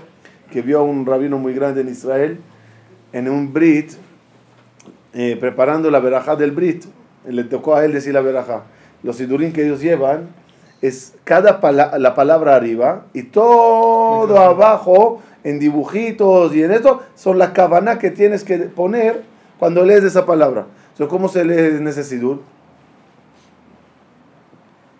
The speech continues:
Speaker 1: Entonces vas pasando las hojas. Entonces el abrej que estaba atrás veía al rabino pasando hojas, pensaba que no encontra, encuentra la verajá.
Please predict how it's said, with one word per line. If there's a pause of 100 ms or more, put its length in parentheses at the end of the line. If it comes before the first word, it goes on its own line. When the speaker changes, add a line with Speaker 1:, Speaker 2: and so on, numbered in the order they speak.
(340)
Speaker 1:
Entonces
vas
pasando
las
hojas. (480)
Entonces
el
abrej
que
estaba
atrás
veía
al
rabino
pasando
hojas,
pensaba
que
no
encontra,
encuentra
la
verajá.